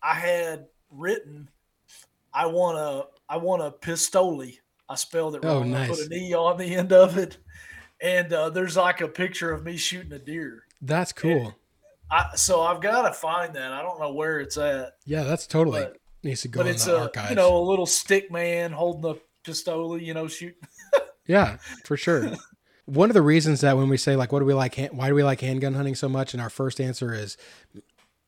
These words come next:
Speaker 2: pause, you know, is because it's something that you're just kinda drawn to. But I think at the same time, everybody has a little bit of it in them. You know, I, I don't know of anybody I've introduced handgun hunting to that didn't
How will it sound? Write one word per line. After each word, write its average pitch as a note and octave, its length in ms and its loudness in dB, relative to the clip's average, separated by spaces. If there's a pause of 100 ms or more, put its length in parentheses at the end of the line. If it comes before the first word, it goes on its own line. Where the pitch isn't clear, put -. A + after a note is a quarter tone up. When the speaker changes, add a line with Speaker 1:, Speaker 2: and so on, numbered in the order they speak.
(600)
Speaker 2:
pause, C3+ 500 0 (480)
you C3+ 100 -2
know, C#3 160 4
is A#2+ 120 -2
because C3+ 640 2 (580)
it's - 180 -4
something F3+ 540 4
that D3 160 4
you're C3+ 160 2
just A#2+ 240 -4
kinda C3+ 240 0
drawn A2 440 -4
to. D#3 340 2 (560)
But E3 300 6
I E3 140 6
think G#3+ 240 6
at E3 80 4
the C#3 60 2
same D#3 280 4
time, C#3+ 320 4
everybody C#3+ 500 4
has B2 220 2
a A#2+ 60 0
little B2+ 240 0
bit A#2 180 -4
of G#2+ 140 -6
it A2+ 120 -8
in A#2+ 220 -6
them. G2+ 200 -8
You G#2+ 60 -8
know, A#2 120 -6
I, D3 420 2
I - 20 2
don't D#3 200 2 (160)
know D3 240 4
of C3 120 2 (120)
anybody D3+ 500 2
I've C3 220 0
introduced B2+ 440 -2
handgun B2 360 -2
hunting A#2+ 320 -4
to B2 360 0 (440)
that C3 220 0
didn't C#3+ 360 4